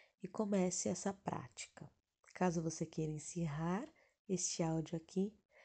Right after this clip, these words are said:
agradeço abundantemente a sua escuta, agradeço abundantemente a tua força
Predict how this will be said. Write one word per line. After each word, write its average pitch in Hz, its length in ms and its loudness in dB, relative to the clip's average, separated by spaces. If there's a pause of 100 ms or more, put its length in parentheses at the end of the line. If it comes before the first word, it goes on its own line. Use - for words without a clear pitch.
(220)
agradeço 170 960 2 (100)
abundantemente 185 1500 0 (300)
a 170 100 -2
sua 175 400 4
escuta, 170 880 0 (680)
agradeço 170 1120 2
abundantemente 170 1120 0
a 160 60 -4
tua 190 260 0
força 160 720 -4